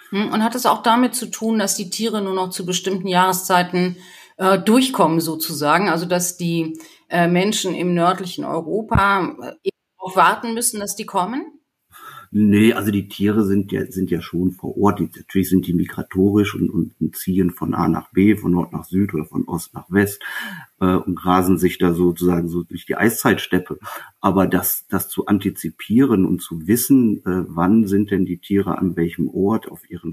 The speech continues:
Speaker 2: Routen, wo sind gute Gelegenheiten, Tiere zu jagen, an Wildwechseln, an Flussübergängen, an Furten oder an Engstellen in der Landschaft, ähm, das können wir den Leuten schon zutrauen, äh, dass sie, also die, die topografische Lage archäologischer Fundstellen legt das auch nahe. Also das ist aber,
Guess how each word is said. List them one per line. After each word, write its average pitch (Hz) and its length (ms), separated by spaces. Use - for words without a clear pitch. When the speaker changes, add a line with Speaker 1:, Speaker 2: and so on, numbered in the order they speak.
Speaker 2:
Routen, 95 340
wo 101 160
sind 95 220
gute 101 320
Gelegenheiten, 92 920
Tiere 92 320
zu - 140
jagen, 90 540
an 92 220
Wildwechseln, 90 800
an 101 280
Flussübergängen, 95 1000
an 92 140
Furten 101 440
oder 92 180
an 90 120
Engstellen 101 540
in 95 100
der 87 120
Landschaft, 95 500
ähm, 101 380
das 90 200
können 113 180
wir 113 60
den 104 120
Leuten 101 300
schon 87 220
zutrauen, 92 800
äh, 90 240
dass 85 180
sie, 92 240
also 90 220
die, 95 200
die 87 140
topografische 95 760
Lage 95 380
archäologischer 92 580
Fundstellen 92 640
legt 92 220
das - 200
auch - 160
nahe. 85 420
Also 85 140
das 82 240
ist - 160
aber, 98 160